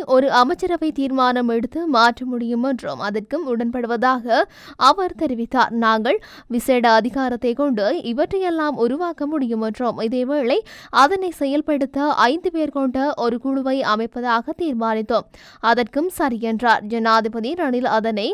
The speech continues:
இந்தியாவுக்கும் அறிவித்தோம். அதன் பின்னர் அவர் இந்தியாவுக்கு சென்றபோது அவருக்கு பெரும் வரவேற்பு கிடைத்தது.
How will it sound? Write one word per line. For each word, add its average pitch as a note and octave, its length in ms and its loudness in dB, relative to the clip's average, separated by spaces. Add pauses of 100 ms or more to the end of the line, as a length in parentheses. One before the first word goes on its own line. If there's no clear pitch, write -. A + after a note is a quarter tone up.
(320)
இந்தியாவுக்கும் D#4+ 800 0
அறிவித்தோம். A#3 520 -2
அதன் G4+ 300 2
பின்னர் D#4+ 380 -2
அவர் B3 260 4
இந்தியாவுக்கு C4+ 640 0
சென்றபோது B3 640 -2 (440)
அவருக்கு F#4+ 460 4
பெரும் D4+ 360 2
வரவேற்பு E4 500 0
கிடைத்தது. A#3 500 -2